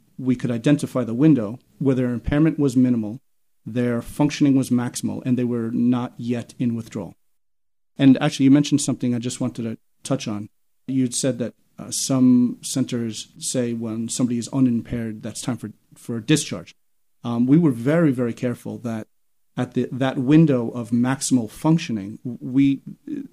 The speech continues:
that we, we didn't tell people. We did, we absolutely didn't want our message to be to staff that that's the time to discharge somebody. We were very clear that that's the point where we want to make a disposition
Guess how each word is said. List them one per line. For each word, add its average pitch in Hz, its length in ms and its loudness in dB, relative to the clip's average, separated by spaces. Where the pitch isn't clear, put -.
that 135 400 -4
we, 143 260 2
we 139 140 2
didn't 139 500 2
tell 123 220 -2
people. 117 280 -6
We 131 120 4
did, 139 240 -2
we 135 100 0
absolutely 139 380 -2
didn't 131 160 4
want 123 160 0
our 117 60 -4
message 123 420 -6
to - 100 -8
be 123 220 -2
to - 180 -10
staff 117 440 -8
that 120 140 -8
that's 135 240 -4
the 131 120 -8
time 120 240 -6
to 107 80 -12
discharge 123 440 -8
somebody. 101 380 -10
We 120 120 -2
were 117 60 -2
very 160 240 2
clear 127 320 -2
that 113 300 -8
that's 135 400 -4
the - 80 -8
point 131 360 -4
where 120 200 -4
we 117 180 -4
want 120 380 -4
to 127 140 -2
make 127 280 0
a 120 60 -4
disposition 117 1120 -4